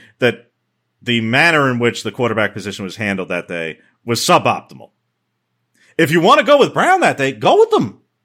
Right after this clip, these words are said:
Go ahead. Fine. Play him. Start him. Let him play the whole game. If you wanna make a change, if you're dead set on a change, play Anthony Brown in the Fiesta Bowl.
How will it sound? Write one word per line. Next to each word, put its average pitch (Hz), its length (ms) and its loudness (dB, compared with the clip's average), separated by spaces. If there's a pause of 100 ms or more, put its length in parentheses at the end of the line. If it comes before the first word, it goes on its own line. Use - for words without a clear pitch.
(160)
Go - 100 -2
ahead. 392 480 2 (760)
Fine. 359 480 2
Play 269 300 0
him. 240 220 -2 (100)
Start 294 400 0
him. - 160 -2 (260)
Let 202 160 0
him 269 80 0
play 269 160 2
the 311 80 2
whole 320 160 4
game. 370 560 -2
If 113 80 -8
you 131 80 -4
wanna 277 180 2
make 247 180 0
a 139 40 -6
change, 190 400 -2
if 147 80 -4
you're 113 80 -4
dead 240 300 -2
set 156 180 0
on 117 140 -2
a 101 40 -8
change, 147 460 -8 (340)
play 135 800 -2 (120)
Anthony 110 380 -4
Brown 98 300 -4
in 92 60 -10
the 92 60 -10
Fiesta 82 400 -14
Bowl. 64 280 -20